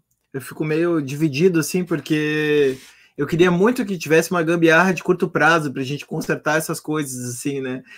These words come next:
É, é meio desesperador, porque, é, a gente fica, é, é, eu até comentei com a Tati, né? A Tati tá aí, ah, nos, nos, nos acompanhando e,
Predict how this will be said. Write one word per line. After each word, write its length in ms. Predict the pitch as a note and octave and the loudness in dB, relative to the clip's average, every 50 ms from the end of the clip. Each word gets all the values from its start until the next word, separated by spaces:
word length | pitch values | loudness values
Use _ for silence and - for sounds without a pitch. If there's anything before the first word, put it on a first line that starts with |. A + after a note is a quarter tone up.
| - - - - _ _ - | -20 -20 -20 -20 _ _ 0
É, 400 | - E3+ F3 F3+ F#3 F3 F#3+ F#3+ | 2 4 4 4 4 4 4 4
é 40 | F#3 | 4
meio 260 | F#3 F#3+ G3 G3+ G#3 | 6 8 8 8 8
desesperador, 840 | F3 F#3 G#3 G3 - - G#3 G#3 G#3 G#3 G3+ F#3 G3 G3+ A3 A3 G#3 | 6 0 -4 -4 0 2 4 6 6 6 6 6 6 6 6 4 2
porque, 720 | - - D3 C3 - E3 E3 E3 E3+ E3+ E3+ E3+ E3+ E3 D3 | 0 -4 -6 -4 0 2 2 4 4 2 2 2 2 0 0
é, 460 | C3+ D3 E3 F3 F3 E3+ E3+ E3+ E3+ D3 | 0 0 0 2 2 2 2 2 2 2
a 80 | D#3+ E3+ | 2 0
gente 260 | D#3 F3+ G3 F#3+ - | 0 0 -2 -2 -2
fica, 280 | - A3+ A#3+ A#3+ - B3 A#3 A3 F#3+ - - | -4 -4 -4 0 2 4 4 4 2 2 -2
é, 280 | E3 F3 - - - _ _ _ _ F#3+ | -6 -6 -8 -10 -20 _ _ _ _ -20
é, 100 | F#3+ _ _ _ _ _ _ - | -20 _ _ _ _ _ _ 2
eu 80 | F#3+ A#3+ | 2 4
até 180 | C4+ C4 D4+ | 4 4 2
comentei 380 | D#4 G4+ F4 D4+ C#4 B3 C#4+ C#4 | 2 2 0 -2 -2 -2 -4 0
com 80 | - C4 | 2 2
a 60 | A3+ | 2
Tati, 460 | - - G3+ A3 B3+ C4+ B3+ - A3+ | 4 4 4 6 4 4 2 0 -2
né? 180 | G3 F#3+ F#3+ F#3+ | 0 0 0 0
A 80 | F#3+ | 0
Tati 280 | F#3+ G3 F#3+ G3+ G#3+ - | 2 2 0 0 0 0
tá 100 | - G3+ | 0 2
aí, 680 | F#3 F#3+ F#3+ G3+ A3 A3 G#3 G3 F3 D#3+ D3+ D3 C#3+ B2 C#3 | 4 4 4 4 4 4 4 4 4 2 -2 -4 -6 -6 -4
ah, 560 | D3+ D3 C#3+ C#3+ C#3+ C#3+ C#3+ C#3+ C#3 C#3 C#3 C#3 | -4 -2 -2 0 -2 -2 -2 -4 -6 -6 -6 -6
nos, 240 | D#3 D#3 D3 C#3 C#3 | -6 -8 -8 -8 -10
nos, 340 | C#3+ D3+ D3 D3 C#3 C#3 C3+ | -10 -8 -8 -8 -8 -10 -12
nos 600 | C#3+ C#3+ D3 C#3+ C#3+ C#3 C3 C3 - - - - | -12 -10 -8 -8 -8 -8 -10 -12 -14 -16 -14 -12
acompanhando 960 | - C#3 - D#3+ D3+ - E3 D3 D3 D3+ E3+ G3+ A3+ A3+ G#3 F3 D3+ C#3+ A#2+ A2 | -12 -10 -8 -8 -4 -2 0 0 0 2 2 2 2 2 2 2 0 0 0 0
e, 720 | C#3+ C#3+ C#3 C#3 C#3 C#3 C#3 C#3 C#3 C3+ C3 C3+ C3+ C3 | 0 0 0 0 0 -2 -2 -4 -4 -4 -6 -6 -8 -12